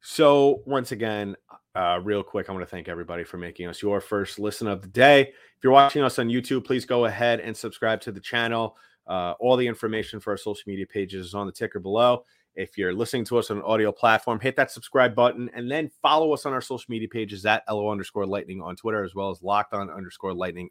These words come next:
on Instagram. And please go to our YouTube page. We're growing. We're growing. We're growing. I love the feedback from all of you, the comments. And I wanna hear some more of your comments. Honestly, do, do you, do you think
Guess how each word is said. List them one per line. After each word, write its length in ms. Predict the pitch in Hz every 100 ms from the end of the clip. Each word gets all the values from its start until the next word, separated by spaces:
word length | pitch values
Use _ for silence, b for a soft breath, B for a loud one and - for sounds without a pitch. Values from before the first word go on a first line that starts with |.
| -
on 340 | 95 92 87 -
Instagram. 420 | 117 127 123 123 - b b b b -
And 260 | 139 139 123
please 240 | 180 170
go 260 | - 123 101
to 160 | -
our 100 | 101
YouTube 320 | 92 87 90 -
page. 240 | 80 76
We're 180 | 90 117
growing. 500 | 104 117 143 101 85 87
We're 100 | 101
growing. 480 | 98 113 120 117 107 -
We're 80 |
growing. 480 | 98 101 110 110 107 _ _ _ _ -
I 60 |
love 200 | 98 123
the 80 | 117
feedback 460 | 110 120 104 104 -
from 80 | 98
all 120 | 92
of 100 | 87
you, 240 | 90 87 85 -
the 80 | 90
comments. 640 | 107 92 90 87 - - _ _ _ _ -
And 800 | 95 95 92 92 87 90 85 - - _ _ _ _ _
I 60 | 135
wanna 100 | 214
hear 80 | 240
some 160 | 190
more 160 | 156 220
of 80 | 98
your 80 |
comments. 420 | 90 90 76 69 -
Honestly, 460 | 127 151 - 165 120
do, 300 | 101 131 160
do 180 | 120
you, 400 | 135 190 196 175 - _ _ _ _ -
do 100 | 139
you 140 | 185
think 320 | 208 208 160